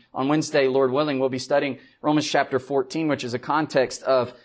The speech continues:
liberties, of matters of indifference.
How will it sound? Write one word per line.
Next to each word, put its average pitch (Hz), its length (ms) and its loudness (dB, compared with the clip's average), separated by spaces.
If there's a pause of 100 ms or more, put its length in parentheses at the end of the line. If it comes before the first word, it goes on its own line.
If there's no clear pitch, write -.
(140)
liberties, 131 680 -2
of 139 200 0
matters 147 380 0
of 135 220 -2
indifference. 131 920 -6